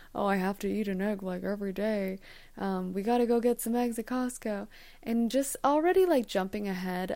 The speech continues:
of how, like,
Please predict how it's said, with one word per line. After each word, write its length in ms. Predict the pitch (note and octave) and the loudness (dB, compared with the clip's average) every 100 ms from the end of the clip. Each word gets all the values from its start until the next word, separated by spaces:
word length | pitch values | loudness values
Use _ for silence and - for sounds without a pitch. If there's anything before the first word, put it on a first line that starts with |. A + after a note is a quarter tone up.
| - | -4
of 420 | F#3 F3+ F3+ F3+ - - - - - - - | -2 -2 -2 -6 -12 -20 -20 -20 -20 -20 -14
how, 720 | - G3 F#3+ F#3 F3+ F3 - - - - - | -2 2 2 2 0 -2 -6 -10 -20 -20 -8
like, 360 | G3 F#3 - | 0 0 0